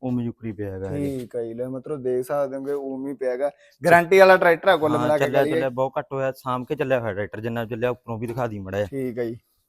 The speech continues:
Speaker 2: ਇੰਜਨ ਗੇਅਰ ਦਾ ਕਿਵੇਂ ਬਈ
Speaker 1: ਇੰਜਨ
Speaker 2: ਗੁਰਪ੍ਰੀਤ?
Speaker 1: ਗੇਅਰ ਦੀ ਵੀਰੇ ਫੁੱਲ ਤਸੱਲੀ ਆ, ਆਪਣਾ ਬਾਹ ਕੇ ਲੈ ਜੇ ਬੰਦਾ ਚਾਹੇ ਘਰੋਂ ਆ ਕੇ।
Speaker 2: ਠੀਕ ਆ ਜੀ।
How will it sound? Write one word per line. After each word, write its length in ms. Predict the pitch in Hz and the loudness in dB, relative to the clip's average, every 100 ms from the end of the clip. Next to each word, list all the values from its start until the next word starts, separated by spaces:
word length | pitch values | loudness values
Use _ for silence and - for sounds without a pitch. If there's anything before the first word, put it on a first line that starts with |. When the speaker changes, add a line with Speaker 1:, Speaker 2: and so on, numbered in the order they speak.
| - | -2
Speaker 2:
ਇੰਜਨ 320 | 208 208 208 | 2 4 6
ਗੇਅਰ 180 | 202 214 | 6 6
ਦਾ 80 | 220 | 4
ਕਿਵੇਂ 260 | 190 180 | 2 2
ਬਈ 100 | 175 | 4
Speaker 1:
ਇੰਜਨ 120 | 180 | 2
Speaker 2:
ਗੁਰਪ੍ਰੀਤ? 240 | 160 147 160 | 2 2 4
Speaker 1:
ਗੇਅਰ 220 | 160 156 | 4 4
ਦੀ 80 | 170 | 2
ਵੀਰੇ 180 | 160 175 | 0 0
ਫੁੱਲ 300 | 147 156 147 | 0 0 0
ਤਸੱਲੀ 360 | 160 151 143 | 0 -2 4
ਆ, 80 | 160 | 4
ਆਪਣਾ 180 | 160 170 | 4 2
ਬਾਹ 220 | 139 135 | 6 6
ਕੇ 140 | 196 | 6
ਲੈ 120 | 185 135 | 4 4
ਜੇ 120 | 123 | 2
ਬੰਦਾ 260 | 123 117 | 0 -4
ਚਾਹੇ 180 | 117 117 | -4 -6
ਘਰੋਂ 280 | 113 139 123 | -4 -4 -4
ਆ 60 | 104 | -6
ਕੇ। 180 | 120 135 _ | -8 -12 _
Speaker 2:
ਠੀਕ 200 | - 165 | -6 -2
ਆ 60 | |
ਜੀ। 100 | 151 | -2